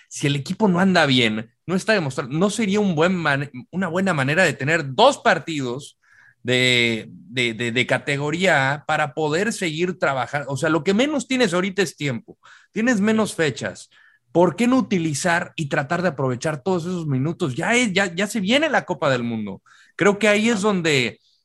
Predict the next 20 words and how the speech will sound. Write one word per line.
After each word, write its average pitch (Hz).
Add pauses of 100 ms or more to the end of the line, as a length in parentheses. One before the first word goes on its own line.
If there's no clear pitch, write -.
(160)
ese 175
tipo 208
de 160
cosas 180
me 135
brincan 135
y, 131
y, 147
y 147
lo 156
traigo 226
a 247
colación 196
porque 196
muchos 190
ahorita, 165
por 147
ejemplo, 160
en 147
Europa... 156